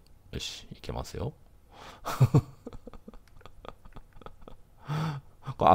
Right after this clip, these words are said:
遊べますね。何段積み上げられるか。<laughs> こう、一応このゲームなんかマルチもできるんですよね。うん。で、だから、あの、積み木崩しとかね、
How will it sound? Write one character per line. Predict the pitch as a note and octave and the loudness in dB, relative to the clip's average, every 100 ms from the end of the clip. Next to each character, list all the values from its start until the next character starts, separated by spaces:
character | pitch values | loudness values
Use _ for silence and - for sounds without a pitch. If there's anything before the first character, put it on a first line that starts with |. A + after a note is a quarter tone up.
| - | 10
遊 | G2 | 8
べ | F#2+ | 8
ま | F2+ | 6
す | - | 4
ね。 | E2+ C#2+ | 0 2
何 | D#2+ E2+ | 2 6
段 | F2 F2 | 6 6
積 | E2+ F#2 | 4 2
み | F2 | 4
上 | D#2 D#2 | 2 0
げ | |
ら | C#2+ C#2+ | 0 0
れ | C2 | -2
る | |
か。 | - - - - C#3 E3 G2+ F2+ G2+ - - - - - - | -6 -14 -14 -8 -4 2 2 2 2 -2 -6 -12 -12 -16 -16
<laughs> | - - - - - - - C#3+ C#3+ B2+ - | -18 -20 -20 -20 -20 -18 -12 -8 -6 -6 -6
こ | - F2 E2 D#2+ D#2+ D#2 D#2 E2 E2 - - | 0 4 6 6 6 4 2 0 -2 -2 -2
う、 | |
一 | - | 2
応 | F3 | 0
こ | E3 D3+ | 4 4
の | |
ゲ | C#3 E2+ | 6 4
ー | |
ム | C#2+ | 2
な | |
ん | C#2+ | 0
か | - | 6
マ | G#2 | 6
ル | - | 6
チ | - C2+ | 2 -4
も | - | -4
で | - | -8
き | - | -6
る | - | -6
ん | - | -8
で | |
す | - | -8
よ | G#2 | -6
ね。 | A#2 - - - | -6 -8 -10 -8
う | |
ん。 | - - G2 - - - - - - B2+ - | -8 -8 -12 -14 -16 -18 -18 -20 -18 -14 -10
で、 | - - - - | -10 -12 -20 -20
だ | |
か | - - | -12 -12
ら、 | - - - - - - - - - - - - - - - - - - - - - - - - - - - - - - - - - - | -12 -20 -20 -20 -20 -20 -20 -20 -20 -20 -20 -20 -20 -20 -20 -20 -20 -20 -20 -20 -20 -20 -20 -20 -20 -20 -20 -20 -20 -20 -20 -20 -16 -2
あ | D#2 | 0
の、 | C#2+ C2 - - | 0 -2 -6 -14
積 | - G2 | -2 2
み | F2+ | 2
木 | - - | 0 -4
崩 | - C2 B1+ | 0 0 0
し | - | -6
と | - | -10
か | - | -10
ね、 | F2 | -10